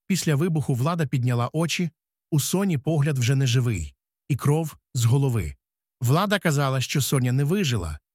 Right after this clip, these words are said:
Я їй не повірила. Швидко стрибнула на таксі,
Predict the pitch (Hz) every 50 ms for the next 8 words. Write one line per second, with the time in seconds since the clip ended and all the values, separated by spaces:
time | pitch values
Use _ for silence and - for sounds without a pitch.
0 | _ _ _ _ - 117 120 156 160 165 147 147 151 143 147 143 147 - 160 151
1 | 135 160 185 180 131 110 90 85 78 76 - _ _ _ _ _ _ - - -
2 | 156 202 190 - - 147 - - 147 143 127 139 151 143 135 131 131 123 - 135
3 | - - - - 190 196 180